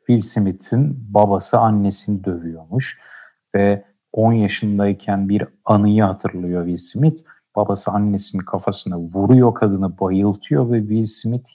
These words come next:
hiçbir şey yapmıyor korkusundan ve kendi açıklaması şu:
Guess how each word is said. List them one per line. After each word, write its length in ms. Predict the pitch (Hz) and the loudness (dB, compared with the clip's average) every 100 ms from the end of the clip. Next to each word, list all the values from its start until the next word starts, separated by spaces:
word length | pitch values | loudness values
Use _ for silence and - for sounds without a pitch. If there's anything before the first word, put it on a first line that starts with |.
| - | -6
hiçbir 300 | 110 - - | -6 -6 -10
şey 200 | - 104 | -6 -2
yapmıyor 480 | 101 92 - 98 92 | -2 -4 -6 -8 -6
korkusundan 840 | - 92 - - - 95 101 147 156 - - - _ _ _ - | -4 -4 -4 -12 -4 0 4 4 2 -4 -20 -20 _ _ _ 0
ve 160 | 117 123 | 2 4
kendi 360 | - 113 110 | 2 0 2
açıklaması 760 | 104 98 - - 101 92 - - | 2 0 -8 -2 0 0 -6 -10
şu: 380 | - 139 139 | 2 4 4